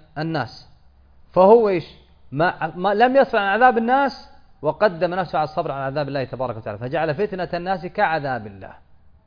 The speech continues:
وكان الأولى إيش؟ أن يصبر على عذاب الناس لئلا يتعرض لمقت الله تعالى. قال: "ف-، في من وافقهم بلسانه فكيف بغير ذلك؟" أي لو وافقهم بال-،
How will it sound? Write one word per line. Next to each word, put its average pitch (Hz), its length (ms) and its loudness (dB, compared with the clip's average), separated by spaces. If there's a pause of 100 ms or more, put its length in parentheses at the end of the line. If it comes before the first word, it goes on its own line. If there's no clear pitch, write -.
(580)
وكان - 280 -6
الأولى 170 320 -2
إيش؟ 139 180 -4
أن 143 100 -8
يصبر 147 280 -6
على 131 120 -6
عذاب 151 300 -4
الناس 175 440 -6 (360)
لئلا 139 360 -4
يتعرض 127 320 -4
لمقت 135 320 -8
الله 131 200 -6
تعالى. 110 400 -8
قال: 139 200 -4
"ف-، 151 240 -8 (280)
في 170 80 -8
من 175 100 -6
وافقهم 180 380 0
بلسانه 175 400 -6
فكيف 175 320 -6
بغير 175 240 -4
ذلك؟" 156 260 -4
أي 147 120 -6
لو 143 120 -2
وافقهم 131 540 -4
بال-، 120 280 -10